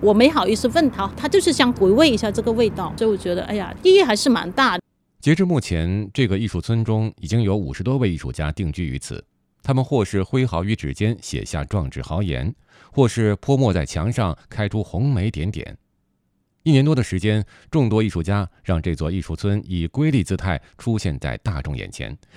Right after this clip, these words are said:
Speaker 2: 也吸引了许多手艺人的关注。徽塑传承人许达莲就是其中一位。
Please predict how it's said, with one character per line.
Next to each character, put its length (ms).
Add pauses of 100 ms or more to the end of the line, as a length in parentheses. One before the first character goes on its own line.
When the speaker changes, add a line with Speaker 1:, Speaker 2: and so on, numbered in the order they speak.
(140)
Speaker 2:
也 220
吸 200
引 120
了 100
许 180
多 140
手 260
艺 120
人 140
的 80
关 160
注。 180 (680)
徽 220
塑 200
传 200
承 140
人 220
许 160
达 160
莲 260 (200)
就 240
是 240
其 200
中 160
一 120
位。 200